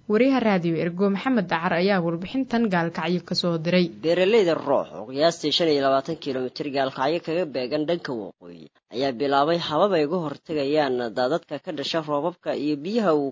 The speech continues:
Speaker 2: keeno togga dhex mara beerahaasi. Deegaankan waxaa ku yaalla soddon beerood oo kuwa ugu waaweyn ay ilaa shan hektar yihiin, kuwaas oo ku waraabsada ceelal gacmeedyo iyo toddoba riig, waxayna beertaan geed miroodyo, cunto iyo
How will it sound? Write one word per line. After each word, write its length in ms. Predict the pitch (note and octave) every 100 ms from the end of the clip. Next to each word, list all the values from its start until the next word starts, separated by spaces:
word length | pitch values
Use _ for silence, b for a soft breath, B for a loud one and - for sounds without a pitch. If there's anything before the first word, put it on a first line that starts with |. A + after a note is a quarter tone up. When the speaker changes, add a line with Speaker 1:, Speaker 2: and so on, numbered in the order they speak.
| -
Speaker 2:
keeno 320 | C#3 C3+ D3
togga 400 | - F#3 C#3+ C#3
dhex 160 | E3 -
mara 240 | C#3 B2 -
beerahaasi. 720 | G#2+ C3 A#2 A2+ A2+ C#3 - _ _ _
Deegaankan 600 | A#2+ D3 G3 A#3+ D#3+ G#2+ D#2
waxaa 300 | A2+ C#3+ C#3
ku 80 | D#3
yaalla 320 | C#3+ C3 C3
soddon 380 | - D#3 D3+ C3+
beerood 420 | C#3+ C#3 D#3 D3 _
oo 180 | - C#3
kuwa 260 | - G#3 F3+ D3+
ugu 160 | F#3 F#3
waaweyn 420 | C#3+ E3 D#3+ C#3 -
ay 140 | C#3+ C3+
ilaa 280 | C#3 D3 F3+
shan 440 | F#3 - G#3 G#3 F#3+
hektar 500 | D#3 - _ F3 D#3
yihiin, 440 | C#3 C3 D3+ D3 - _
kuwaas 580 | F#3 D3+ C#3+ D#3+ - -
oo 220 | D#3+ F#3 F3+
ku 120 | D4+
waraabsada 520 | A3 D#3 C#3+ - D3 E3+ D3+
ceelal 400 | C3+ D#3+ F#3 F3+ E3 C#3+
gacmeedyo 560 | D#3 D3 E3+ E3+ G#3+ -
iyo 400 | D#3+ D#3 D3 C#3+
toddoba 340 | D3 D3 D#3 D#3
riig, 220 | C#3+ C#3+ _ -
waxayna 320 | A#2 C3 C3+
beertaan 560 | A#2+ D3 C#3+ - D#3+ D#3+ C#3 C#3
geed 160 | D3
miroodyo, 540 | D3+ D#3+ E3 E3 F#3+ F#3+ F#3+ -
cunto 340 | F#3+ F3+ F#3 A3+ -
iyo 240 | D#3 D#3